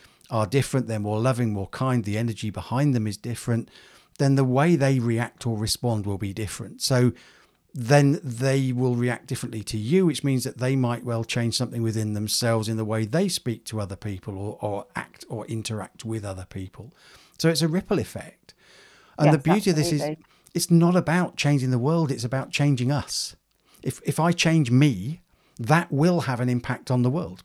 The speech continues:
Speaker 1: a positive impact on the world.
Speaker 2: Absolutely.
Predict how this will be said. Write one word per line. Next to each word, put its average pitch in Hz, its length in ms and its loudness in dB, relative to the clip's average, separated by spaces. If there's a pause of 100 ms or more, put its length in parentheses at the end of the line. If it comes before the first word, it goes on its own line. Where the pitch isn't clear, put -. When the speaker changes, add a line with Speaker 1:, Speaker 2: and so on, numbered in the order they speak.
(200)
Speaker 1:
a - 60 -6
positive 117 440 -2
impact 120 420 -4
on 117 100 0
the 117 80 0
world. - 300 -10 (1000)
Speaker 2:
Absolutely. 214 800 -2